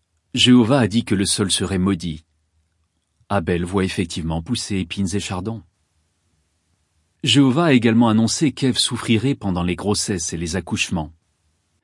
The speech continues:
Avec la naissance de ses frères et sœurs, Abel s'aperçoit certainement que, là encore, la prophétie s'accomplit.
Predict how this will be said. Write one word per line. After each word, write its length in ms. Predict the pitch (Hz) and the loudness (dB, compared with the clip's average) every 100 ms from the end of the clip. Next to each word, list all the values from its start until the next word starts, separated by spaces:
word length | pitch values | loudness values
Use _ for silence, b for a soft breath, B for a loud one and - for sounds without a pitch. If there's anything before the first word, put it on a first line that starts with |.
| _ _ _ _ _ | _ _ _ _ _
Avec 320 | 101 87 107 101 | -4 0 0 2
la 80 | |
naissance 420 | 98 90 - 110 95 | 0 0 0 0 0
de 80 | |
ses 160 | 90 95 | -4 -4
frères 320 | - 92 82 | -4 -6 -6
et 60 | 82 | -6
sœurs, 440 | - 117 143 - _ _ _ _ - | -4 -4 -4 -8 _ _ _ _ -4
Abel 280 | 110 104 104 | 0 4 2
s'aperçoit 460 | - 90 95 - 104 | 2 0 0 0 0
certainement 640 | - 123 110 104 156 151 | 0 -2 0 0 0 -2
que, 180 | - 101 | -4 -4
là 380 | 92 87 104 120 | -2 0 4 4
encore, 360 | 92 - 180 | 4 0 0
la 120 | 117 | -2
prophétie 460 | 92 101 107 98 117 | -4 -4 -4 -4 -4
s'accomplit. 680 | - 117 131 151 151 - | -6 -4 -4 -4 -10 -12